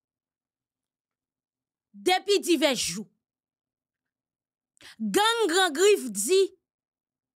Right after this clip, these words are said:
y ap fon masak Kafou Pèy. Paske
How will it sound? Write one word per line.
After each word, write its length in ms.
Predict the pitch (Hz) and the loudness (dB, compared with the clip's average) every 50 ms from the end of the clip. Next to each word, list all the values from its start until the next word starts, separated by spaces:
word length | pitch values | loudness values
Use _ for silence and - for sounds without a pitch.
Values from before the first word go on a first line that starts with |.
| _ - | _ -2
y 100 | 277 392 | 0 0
ap 160 | 359 349 - | 0 -2 -6
fon 320 | - - - 440 415 370 | -12 -4 0 0 2 2
masak 480 | 359 339 302 - - - 381 320 - _ | 2 0 -2 -4 -4 -4 -4 -4 -4 _
Kafou 400 | - 311 285 - - 294 254 220 | -4 -4 -4 -4 -6 -10 -10 -6
Pèy. 380 | - 330 294 277 247 214 175 165 165 _ _ _ _ _ _ _ _ _ _ _ _ _ _ _ _ _ _ _ _ _ _ _ _ _ _ - - - | -2 -2 -2 -2 -4 -6 -10 -14 -18 _ _ _ _ _ _ _ _ _ _ _ _ _ _ _ _ _ _ _ _ _ _ _ _ _ _ -20 -20 -8
Paske 500 | - 320 302 - - - - - 392 | -4 -4 -4 -2 -4 -6 -4 -2 0